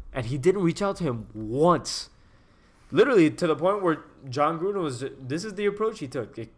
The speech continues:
had to have been. You're just like, "This guy doesn't wanna be here. Like, it doesn't look like he wants to be here to me. So you know what? Until he proves to me that he doesn't, that he wants to be here,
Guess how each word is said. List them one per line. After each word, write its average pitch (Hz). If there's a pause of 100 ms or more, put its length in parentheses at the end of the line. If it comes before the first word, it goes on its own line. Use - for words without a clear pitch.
(140)
had -
to 139
have 107
been. 101 (340)
You're 131
just 113
like, 110 (600)
"This -
guy 131
doesn't 135
wanna 143
be 143
here. 226 (220)
Like, 113
it 107
doesn't 151
look 226
like 233
he 202
wants 202
to 202
be 202
here 208
to 190
me. 220
So 175
you 127
know 175
what? 240 (120)
Until 139
he 180
proves 196
to -
me 220
that 208
he 202
doesn't, 185
that 139
he 143
wants 165
to 151
be 151
here, 214